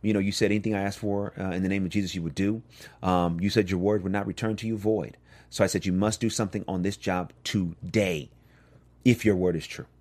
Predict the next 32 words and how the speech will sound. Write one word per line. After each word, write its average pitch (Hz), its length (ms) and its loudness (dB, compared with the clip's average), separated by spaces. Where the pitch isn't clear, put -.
And 85 300 0
I 80 60 -4
left 95 240 2
the 95 80 -8
stall 95 260 -2
door, 90 340 0
went 85 140 -6
back 90 180 -4
to - 80 -10
my 90 80 -2
cubicle. 82 540 -6
Later 101 240 4
on 104 120 2
that 104 140 0
night, 90 380 -2
true - 180 -2
story, 90 520 0
my 90 120 0
boss 90 300 0
called 95 240 0
me 98 100 -2
into 95 160 -4
his 87 120 -2
office. 85 360 -6
He 104 120 -4
said, 90 200 2
"Will 104 180 2
and 98 120 0
I, 92 100 0
we 85 120 -2
love 92 260 0
you. 101 180 -6